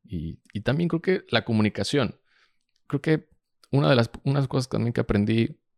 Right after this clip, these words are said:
después de mi última relación es que la comunicación es súper, súper importante. Es como la base de todo, güey. Porque una vez, o sea, imagínate, una vez que tú te conoces, en, en la comunicación va a fluir toda esa parte que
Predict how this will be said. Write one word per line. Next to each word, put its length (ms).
después 420
de 60
mi 60
última 280
relación 360
es 100
que 220
la 140
comunicación 920
es 360
súper, 720
súper 640
importante. 560
Es 80
como 280
la 180
base 400
de 100
todo, 320
güey. 160
Porque 380
una 220
vez, 180
o 60
sea, 80
imagínate, 380
una 120
vez 120
que 220
tú 180
te 100
conoces, 560
en, 420
en 120
la 80
comunicación 800
va 60
a 40
fluir 440
toda 180
esa 200
parte 320
que 280